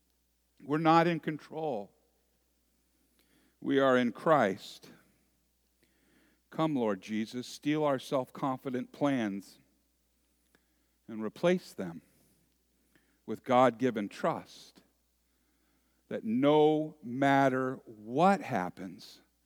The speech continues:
we are safe in the home of your grace. Come, Lord Jesus, and steal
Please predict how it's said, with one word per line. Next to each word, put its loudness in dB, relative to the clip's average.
we -2
are 2
safe -2
in -6
the -4
home -2
of -2
your -2
grace. -12
Come, -6
Lord 0
Jesus, -6
and -2
steal -2